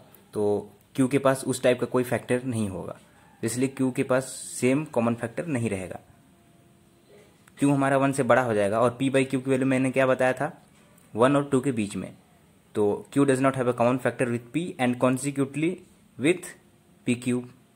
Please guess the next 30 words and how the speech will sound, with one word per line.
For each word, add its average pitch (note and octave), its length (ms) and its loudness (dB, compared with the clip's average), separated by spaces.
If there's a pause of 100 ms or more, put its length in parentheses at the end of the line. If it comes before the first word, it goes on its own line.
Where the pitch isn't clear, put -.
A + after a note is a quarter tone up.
(120)
अगर G#2+ 280 -2
P B2+ 100 0
के C3+ 120 -2 (240)
साथ B2+ 340 0
नहीं B2 160 0
है G2+ 140 -6
कोई G#2 160 0
कॉमन G2+ 260 -4
फैक्टर A#2+ 360 -4
तो C3 140 -10 (160)
पी D#3 100 -4 (140)
क्यूब E3+ 200 0
के F3 120 -2
साथ E3+ 160 0
भी D#3+ 160 -2
नहीं D#3+ 120 -2
होगा। C3+ 220 -6 (480)
So F3 180 2 (120)
पी C3+ 120 2
क्यूब D3+ 300 -4
by B2 120 6 (120)
Q D#3 180 0 (520)
is A#2+ 220 -2
a C#3+ 120 4 (340)
fractional, C#3 640 0 (340)
फ्रैक्शनल, B2+ 420 0 (140)
थोड़ा C#3+ 160 4
सा - 240 -6 (800)
फ्रैक्शन E3+ 520 -2 (540)
different C3+ 600 0